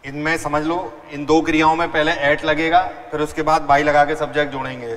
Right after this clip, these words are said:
इन तीन में by का यूज़ ही नहीं होता है, यहाँ to लगा के जुड़ता है, ये in और यहाँ to। इसके कारण number बड़े exam में कटते हैं, इसलिए ये लिखाया मैंने।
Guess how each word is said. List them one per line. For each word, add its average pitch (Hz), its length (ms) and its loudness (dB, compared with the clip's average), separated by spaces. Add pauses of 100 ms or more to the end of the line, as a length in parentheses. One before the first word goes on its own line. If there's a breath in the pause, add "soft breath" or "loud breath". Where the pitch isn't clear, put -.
इन 139 120 -10
तीन 156 260 -4
में 151 340 -2
by 135 200 -2
का 151 80 0
यूज़ 147 240 -2
ही 151 60 -2
नहीं 151 100 -6
होता 147 200 -4
है, 156 80 0
यहाँ 143 200 -2
to 147 140 -6
लगा 147 200 4
के 151 120 0
जुड़ता 147 300 -4
है, 160 120 -2
ये 143 200 -4
in 165 80 -10 (200)
और 127 100 -12
यहाँ 147 220 -2 (360)
to। - 80 -20 (640)
इसके 160 340 -4
कारण 160 340 2
number 160 380 0
बड़े 147 240 4
exam 147 280 0
में 156 140 -2
कटते 151 360 0
हैं, 143 140 -4
इसलिए 156 240 0
ये 156 120 2
लिखाया 143 400 0
मैंने। 151 240 -4